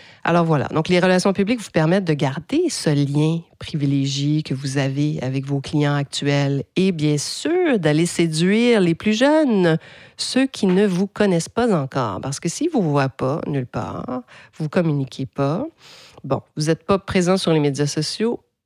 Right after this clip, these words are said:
mais vous êtes mal, c'est mal barré, comme on dit. Ça va pas très bien.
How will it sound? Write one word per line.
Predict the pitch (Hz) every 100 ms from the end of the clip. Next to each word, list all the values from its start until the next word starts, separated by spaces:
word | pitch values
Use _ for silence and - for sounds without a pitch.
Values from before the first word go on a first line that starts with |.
| -
mais | 180 180 175 175 175
vous | 165 175
êtes | 208 196
mal, | 196 208 202
c'est | 202 196
mal | 202
barré, | 196 165 156 151
comme | 139 113
on | 107
dit. | - -
Ça | - -
va | 143
pas | 190
très | - 120
bien. | -